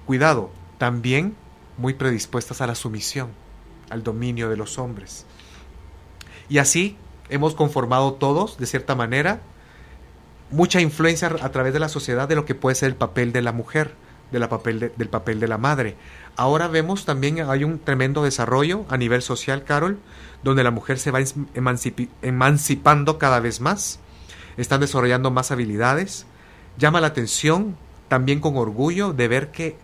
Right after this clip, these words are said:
alrededor del mundo, y, y ya estamos, Guatemala también entra en esa lista, que son más las mujeres que se gradúan de la universidad que los hombres. Llámenle ustedes a algo, todavía no hay estudios contundentes acerca de eso.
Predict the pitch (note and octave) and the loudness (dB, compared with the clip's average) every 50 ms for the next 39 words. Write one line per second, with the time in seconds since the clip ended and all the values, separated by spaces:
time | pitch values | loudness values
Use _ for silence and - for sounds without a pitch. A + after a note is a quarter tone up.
0 | - - - - - - - C#3 C3+ B2 C3 C3 B2 A#2+ C3 D3 D#3 D#3 D#3 D3+ | -20 -20 -20 -20 -8 -2 -2 0 0 0 0 0 0 2 2 0 0 2 0 0
1 | C#3+ D3 E3+ F#3 E3+ C3+ G#2+ F#2+ - - - - G2 F#2+ A#2+ B2 A#2+ A#2 A#2+ A#2 | 0 0 -2 -2 -2 -2 -4 -6 -8 -10 -16 -18 -10 -4 -2 -2 0 -2 -2 -4
2 | A#2 A#2 A2+ A2 A2 G#2+ G#2+ A2+ B2+ C3+ C3+ - - D3+ D3 D#3+ D#3 - - - | -4 -4 -4 -4 -4 -4 -2 0 0 0 0 0 -2 0 0 -2 -4 -6 -10 -14
3 | - A#2 A#2 B2+ B2+ - A#2 A#2 B2 C3+ C#3+ C#3+ C3+ A#2+ A#2+ B2 B2 C3 C3 - | -8 -4 -2 -2 -2 -2 -2 0 0 -2 -2 -2 -4 -4 -2 -2 -2 -2 -4 -4
4 | C3+ C3 B2+ B2 B2+ - B2+ A#2+ A#2 C#3+ C#3+ - - F#3+ G#3 - - - - - | -4 -4 -4 -4 -4 -4 -4 -4 -4 -4 -6 -6 -8 -8 -8 -10 -16 -20 -20 -20
5 | - - - - - - - - A2+ - - D#3 D3+ D3 C#3+ D3 E3 F#3 F#3+ - | -20 -20 -20 -20 -20 -16 -12 -10 -6 -2 0 2 2 2 2 2 2 2 0 0
6 | - F3 D#3+ C#3+ C3+ A#2+ A2 - - D3+ D#3 E3 F3+ F#3 - - D3+ B2+ - B2 | -2 -4 -4 -2 -2 -4 -4 -2 0 0 0 0 -2 -6 -6 -6 -6 -4 -4 -4
7 | A2 A2+ G#2+ G#2+ G#2+ G#2+ C3 D3 D#3+ D#3+ D#3 D#3 C#3 A#2 A#2 A2 A2 G#2+ G#2 G#2 | -4 -4 -2 -2 -2 0 0 2 2 2 0 0 0 0 0 0 0 0 -2 -2
8 | G2+ G2 G2 - - G2+ G2 A#2+ D3 F3 - - - B2+ A2+ G2+ G2 F2+ - - | -4 -4 -6 -6 -6 -4 -2 -2 -2 -4 -6 -8 -8 -6 -6 -6 -6 -4 -2 0
9 | C#3 C3+ A#2 G2+ - - - - - - - - - - - - - - - - | 2 2 0 -2 -6 -12 -16 -16 -16 -16 -18 -20 -20 -20 -20 -20 -20 -20 -20 -20
10 | - - - - - A#2+ D3+ E3 F#3 F#3+ F3+ E3+ D3+ C#3 - - D#3+ E3 E3 - | -20 -20 -18 -6 2 4 6 6 8 8 6 6 4 4 6 6 8 8 8 6
11 | - C3+ C3 D#3 F3+ G3 F#3+ G3+ G#3 G3+ G3 G3+ - - C#3 B2+ B2 B2 A#2+ C3+ | 6 8 8 8 8 6 6 4 4 4 2 0 2 4 6 6 6 6 6 6
12 | C#3 C#3+ D3 D3+ D3 C#3 A#2+ - - D3+ D3+ D3+ D3+ D3+ D3+ D#3 C#3 B2 - A#2+ | 6 6 6 4 4 4 2 2 2 4 4 6 4 4 4 2 0 0 0 0
13 | A#2 A#2 B2+ B2+ C3 - B2+ A#2 G2+ A2+ C3 C3 - - A2+ A2 B2 C#3+ D3 - | 0 0 0 0 0 -2 -2 -2 0 0 0 0 0 -2 0 0 0 0 0 -2
14 | G3+ A3+ A#3+ | -2 -4 -4